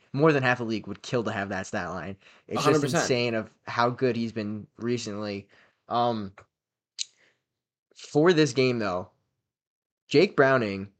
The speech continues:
Speaker 1: is three and two as a starter this year, and his only two losses are to the Steelers. So I think maybe the Steelers just have his number. They just know how to handle him. They know how to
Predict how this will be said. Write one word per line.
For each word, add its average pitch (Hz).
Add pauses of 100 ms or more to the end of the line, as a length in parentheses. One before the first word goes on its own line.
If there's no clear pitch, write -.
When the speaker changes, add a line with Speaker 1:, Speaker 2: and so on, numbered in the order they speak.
(500)
Speaker 1:
is 117
three 139
and 131
two 110
as 107
a 104
starter 107
this 135
year, 147 (200)
and 120
his 131
only 131
two 160
losses 120
are 101
to 110
the 90
Steelers. 71 (340)
So -
I 127
think 233
maybe 131 (920)
the 117
Steelers 143
just 165
have 131
his 117
number. 98
They 110
just 139
know 117
how 131
to 123
handle 117
him. 110
They 101
know 110
how 120
to 113